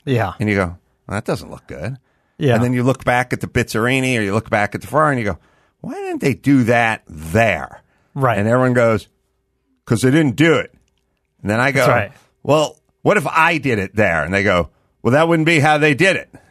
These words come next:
Speaker 2: And I'd go, "Okay, just do it that way."
Speaker 1: Right. Now, you also probably made a decision on that car, whether you recall it or not, is when you diamond stitched it and wanted it to look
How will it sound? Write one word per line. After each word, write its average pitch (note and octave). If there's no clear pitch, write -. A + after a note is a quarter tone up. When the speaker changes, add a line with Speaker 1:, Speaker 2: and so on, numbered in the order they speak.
Speaker 2:
And A#2
I'd A#2+
go, A#2+
"Okay, C3
just B2+
do C3+
it -
that B2
way." D2+
Speaker 1:
Right. B2+
Now, D3
you D#3+
also F#3
probably D3+
made C3
a A#2
decision A#2+
on A#2
that A2
car, A2+
whether A2
you G#2+
recall A2
it G#2+
or G2
not, A#2
is A2+
when C3+
you B2+
diamond C#3
stitched -
it G#2+
and A#2+
wanted B2+
it A2
to B2
look A2